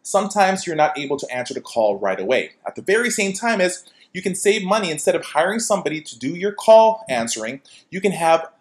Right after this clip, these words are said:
home care answering service dot com handle this for you guys. At a low basic plan of thirty-nine dollars a month, they will handle your calls, especially in the weekends,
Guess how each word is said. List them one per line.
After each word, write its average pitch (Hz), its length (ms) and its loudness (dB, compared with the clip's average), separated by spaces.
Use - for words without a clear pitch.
home 196 260 0
care 208 200 -2
answering 151 280 -2
service 127 320 -4
dot 113 160 0
com 117 240 -4
handle 131 500 -4
this 113 220 -6
for 98 240 -10
you 92 100 -12
guys. - 500 -8
At 135 120 6
a 131 60 8
low 147 320 4
basic 185 320 4
plan 151 160 0
of 139 100 -6
thirty-nine 151 420 -2
dollars 123 280 2
a 107 60 -8
month, 214 480 0
they 165 140 4
will 196 180 6
handle 156 360 -2
your 120 280 0
calls, - 420 -2
especially - 380 0
in 226 60 -2
the 208 80 0
weekends, 156 500 -4